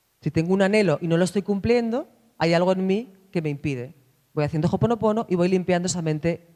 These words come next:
subconsciente de programas. Pero aparte,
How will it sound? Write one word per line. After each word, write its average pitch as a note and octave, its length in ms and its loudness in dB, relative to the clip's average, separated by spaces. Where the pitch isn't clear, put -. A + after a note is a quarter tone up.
subconsciente D3 640 -8
de D#3+ 100 0
programas. A#2+ 540 -8
Pero A3 140 6
aparte, B3+ 520 4